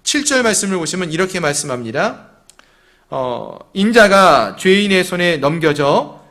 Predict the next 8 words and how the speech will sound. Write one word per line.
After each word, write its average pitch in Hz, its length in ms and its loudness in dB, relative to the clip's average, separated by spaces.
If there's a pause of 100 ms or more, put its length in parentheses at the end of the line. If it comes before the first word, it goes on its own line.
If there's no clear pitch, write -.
십자가에 202 640 2
못 202 160 -2
박히고 147 1000 0
제삼 208 500 0
일에 233 560 -2
살아나야 180 600 4
하리라"라고 190 1400 4
말씀하셨음을 151 1080 -8